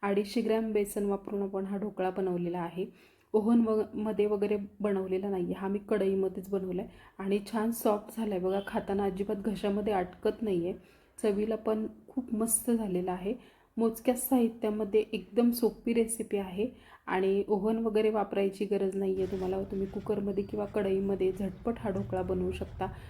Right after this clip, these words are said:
आणि बनवायला फक्त अर्धा तास लागतो. अर्ध्या तासामध्ये आपला ढोकळा आणि चटणी दोन्हीही तयार झालेला आहे. खूप छान अप्रतिम असा ढोकळा झालेला आहे.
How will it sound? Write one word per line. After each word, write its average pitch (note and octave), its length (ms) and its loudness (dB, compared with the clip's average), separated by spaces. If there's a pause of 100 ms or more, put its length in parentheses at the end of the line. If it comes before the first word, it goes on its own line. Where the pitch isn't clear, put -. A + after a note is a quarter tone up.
(200)
आणि G3+ 120 2
बनवायला G3 420 2
फक्त - 380 -4
अर्धा G#3+ 480 0
तास A3 200 0
लागतो. G3+ 260 -4
अर्ध्या G3 260 0
तासामध्ये G3+ 500 -2
आपला G3+ 220 0
ढोकळा G3 360 -2
आणि G3 200 2
चटणी G3+ 420 -2
दोन्हीही F#3+ 520 0
तयार F3+ 240 0
झालेला F3+ 320 -4
आहे. F3+ 160 -6 (480)
खूप - 400 -2
छान G#3+ 180 -2 (100)
अप्रतिम G#3+ 580 -2
असा A3+ 160 -4
ढोकळा G3 360 -2
झालेला F#3+ 360 -2
आहे. F3+ 240 -4